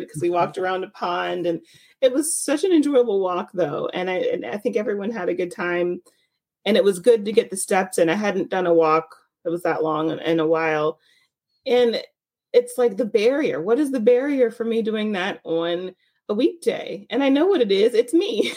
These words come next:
Speaker 1: <laughs> you know, just like you're saying, Erin, it's like, I have to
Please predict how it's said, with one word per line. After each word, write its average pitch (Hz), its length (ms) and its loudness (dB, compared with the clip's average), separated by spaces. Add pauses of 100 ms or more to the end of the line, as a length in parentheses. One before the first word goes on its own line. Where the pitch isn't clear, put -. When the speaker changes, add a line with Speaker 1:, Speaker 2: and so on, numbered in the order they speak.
Speaker 1:
<laughs> - 80 -20 (200)
you 269 240 4
know, 277 340 0 (280)
just 247 180 0
like 233 200 2
you're 302 100 0
saying, 302 360 2
Erin, 185 300 -4
it's 202 180 -4
like, 180 220 0 (300)
I 208 120 2
have 214 420 -4
to 185 460 -2